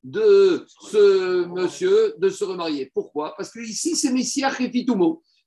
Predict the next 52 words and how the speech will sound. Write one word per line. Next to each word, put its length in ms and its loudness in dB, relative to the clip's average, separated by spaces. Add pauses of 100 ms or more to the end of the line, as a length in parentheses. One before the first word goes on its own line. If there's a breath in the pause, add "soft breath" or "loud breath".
(100)
Il 160 -2
raconte 340 0
dans 80 2
sa 140 0
naïveté. 480 -2 (240)
Les 120 6
Chouma, 500 0
c'est 220 0
Bekolar, 480 -2
Chevne 320 -4
Adam, 300 -4
Chevne 320 -2
Achim, 420 -4
Antochia. 800 -6 (360)
De 80 -6
la 60 -4
même 100 -4
manière, 560 -2 (200)
il 120 -6
y 80 -2
avait 440 -2
un 140 -6
groupe 380 -6
de 200 0
deux 200 -2
personnes 520 -8
qui 200 -6
allaient 520 -4 (200)
à 140 -6
Antochia, 600 -6
c'était 160 -4
une 80 -8
ville 120 0
en 40 -6
Babylonie. 460 -4 (340)
Ou 160 -4
bah, 240 -2
on 40 -4
va 100 -2
être 100 -8
Kochavim 440 -6
Echad, 380 -6
et 220 0
il 100 -8
croise 320 -6
un 100 -6
goy 340 -2
qui 120 -10
leur 220 -2
dit, 220 -10
mais 80 -8
Amar, 400 -8